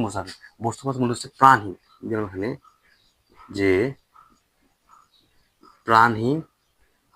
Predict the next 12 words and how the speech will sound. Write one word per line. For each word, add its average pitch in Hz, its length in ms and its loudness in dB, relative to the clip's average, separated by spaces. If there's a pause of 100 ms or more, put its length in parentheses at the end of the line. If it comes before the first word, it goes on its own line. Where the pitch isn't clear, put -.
(640)
প্রাণহীন 117 360 2 (240)
নাম 110 180 2
কি 120 120 0
বোঝায়? 85 240 -8 (640)
প্রাণহীন 135 360 4 (240)
সবকিছুকেই 117 420 -4
বোঝায়। 90 220 -10
যেমন 117 160 -6 (100)
প্রাণহীন 123 340 2 (460)
সবকিছুকেই 135 680 -2
বোঝায়। - 280 -10 (2000)
হীন 101 200 -6